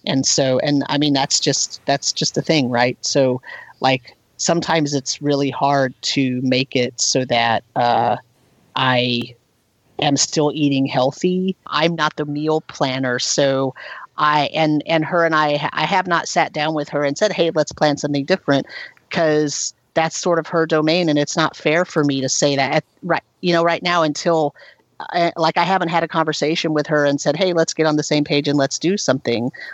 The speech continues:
Like, so, like, it sounds like I'm blaming her or something for making really awesome meals, and that's not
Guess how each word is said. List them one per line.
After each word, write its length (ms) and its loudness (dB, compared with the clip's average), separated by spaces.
Like, 280 0
so, 440 0
like, 180 0
it 140 0
sounds 260 0
like 180 0
I'm 120 0
blaming 420 -2
her 320 0
or 60 -2
something 340 -2
for 160 -2
making 380 2
really 180 2
awesome 320 0
meals, 220 0
and 100 0
that's 220 0
not 180 0